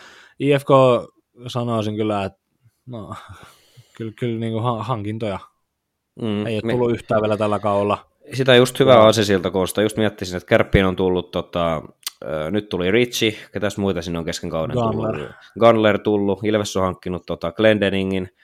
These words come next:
Speaker 2: ö, sit
Speaker 1: Kyllä.
Speaker 2: tuli Ruotsista Alvarez,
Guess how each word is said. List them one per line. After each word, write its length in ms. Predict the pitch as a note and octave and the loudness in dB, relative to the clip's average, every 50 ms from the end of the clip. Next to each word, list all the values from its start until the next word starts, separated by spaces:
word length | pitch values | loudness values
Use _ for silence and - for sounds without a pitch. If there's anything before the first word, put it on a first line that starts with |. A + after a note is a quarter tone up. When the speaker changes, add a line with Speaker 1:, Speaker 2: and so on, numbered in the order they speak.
| _ _ _ _ _ _ _ _ - | _ _ _ _ _ _ _ _ -6
Speaker 2:
ö, 120 | E2+ E2+ G2 | -4 -4 -2
sit 100 | G#2 F#2+ | -2 -2
Speaker 1:
Kyllä. 120 | G2 G2+ | -4 0
Speaker 2:
tuli 300 | - G2 F#2+ F#2+ D#2+ F#2 | -2 0 2 2 0 2
Ruotsista 560 | G2 G#2+ G#2+ G2+ G2 - F#2+ - - F#2+ G2 | 2 4 4 4 2 0 -8 -4 0 2 2
Alvarez, 680 | F#2+ F#2+ F2+ F2+ F2 F2+ F2 E2+ E2 - - - - | 2 2 0 0 0 0 0 -2 -2 -4 -6 -10 -10